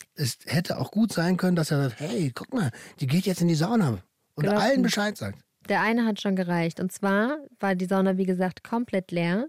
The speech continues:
Speaker 2: Ich lag da oben auf, ähm, Stufe drei und er hätte sich entweder auf den anderen Teil des Ls legen können. Es war keine reine Damensauna, das muss ich dazu sagen. Es war eine gemischte Sauna. Es hätte ja auch sonst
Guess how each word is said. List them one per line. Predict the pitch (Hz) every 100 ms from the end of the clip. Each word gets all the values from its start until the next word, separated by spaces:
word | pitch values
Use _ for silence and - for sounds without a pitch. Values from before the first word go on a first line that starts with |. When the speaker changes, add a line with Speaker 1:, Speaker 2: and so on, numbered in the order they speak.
| -
Speaker 2:
Ich | - 214 -
lag | 190
da | - 180
oben | 196 202
auf, | 190 180 -
ähm, | 175 170 165 175
Stufe | - 185 175
drei | - 185 196 254 311 _ - - - _ -
und | 196
er | 196
hätte | 202 190
sich | 185 180
entweder | 175 175 175 175 165 165 -
auf | 165
den | - 160
anderen | 170 185 175 170
Teil | 165 180 202
des | 190 -
Ls | - 185 196 -
legen | 190 190 190
können. | - 190 185
Es | 185 -
war | 208
keine | - 220 208 190
reine | 190 185
Damensauna, | 175 180 190 170 160 180 170
das | 165 190
muss | 180
ich | 185
dazu | 180 - 233
sagen. | 180 156
Es | 156 165
war |
eine | - 165
gemischte | 165 175 180 -
Sauna. | 180 202 175 151
Es | 151
hätte | 170 175
ja | 175
auch | 170
sonst | 214 214 -